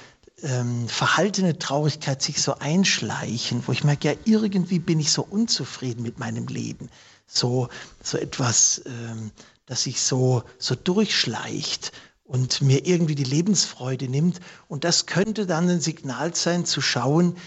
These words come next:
ja, ähm, habe ich so meine Pläne, die ich dem Leben überstülpen will und wo ich alles kontrollieren will?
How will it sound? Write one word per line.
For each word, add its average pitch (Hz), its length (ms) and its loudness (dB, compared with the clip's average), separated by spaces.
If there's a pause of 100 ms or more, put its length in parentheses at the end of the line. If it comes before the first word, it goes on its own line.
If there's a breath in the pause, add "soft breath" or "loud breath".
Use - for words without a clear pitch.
(200 loud breath)
ja, 131 520 -2 (260 loud breath)
ähm, 156 360 0 (640)
habe 180 280 -2
ich 160 100 2
so 175 140 2
meine 165 480 4
Pläne, 175 520 2
die 196 80 -8
ich 160 120 -6
dem 156 180 0
Leben 160 240 2
überstülpen 135 880 0
will 165 180 2
und 156 180 -2
wo 160 80 4
ich - 200 -2
alles 151 240 2
kontrollieren 143 840 0
will? 214 280 0